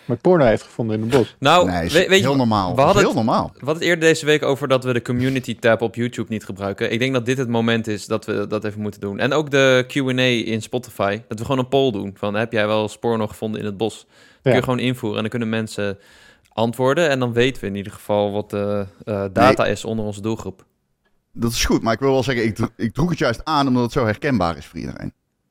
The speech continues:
Speaker 2: Dus jij zegt dat het veel mensen zijn. Maar ja, ik heb het zelf ook niet meegemaakt.
Speaker 3: Heel normaal, heel normaal.
Speaker 2: Ik vind alleen wasmachines in het bos.
Speaker 3: Ja.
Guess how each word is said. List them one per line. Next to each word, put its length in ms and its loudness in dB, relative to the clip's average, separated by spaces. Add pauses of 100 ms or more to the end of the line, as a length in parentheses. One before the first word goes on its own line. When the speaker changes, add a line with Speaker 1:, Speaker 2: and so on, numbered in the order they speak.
(340)
Speaker 2:
Dus 200 -8
jij 200 4
zegt 260 -2
dat 120 -4
het 120 -14
veel 200 -2
mensen 320 -6
zijn. 260 -14 (320)
Maar 200 -2 (120)
ja, 140 -4
ik 160 -14
heb 140 -4
het 180 -8
zelf 300 0
ook 180 -6
niet 200 -8
meegemaakt. 480 -10 (220)
Speaker 3:
Heel 300 2
normaal, 500 -2 (100)
heel 320 2
normaal. 220 0
Speaker 2:
Ik 80 -4
vind 160 -4
alleen 180 0
wasmachines 560 -4
in 100 -8
het 100 -10
bos. 280 -8 (1000)
Speaker 3:
Ja. 220 -4